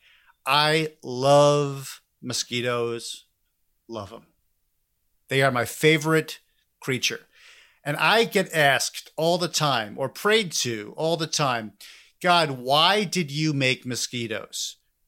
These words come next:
And the answer to that is, I made people to feed mosquitoes.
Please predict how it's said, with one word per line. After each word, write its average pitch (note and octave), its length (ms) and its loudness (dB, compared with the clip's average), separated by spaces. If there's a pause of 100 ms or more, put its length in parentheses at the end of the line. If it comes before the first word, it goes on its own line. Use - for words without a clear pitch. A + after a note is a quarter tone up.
(180)
And D3+ 120 2
the F#3 140 4
answer G#3+ 300 4
to D3 100 4
that B2+ 320 2
is, B2+ 280 0 (120)
I F#3 420 2
made D#3+ 540 2
people C3+ 640 -2 (400)
to D3+ 120 -2
feed C#3+ 400 0
mosquitoes. - 840 -4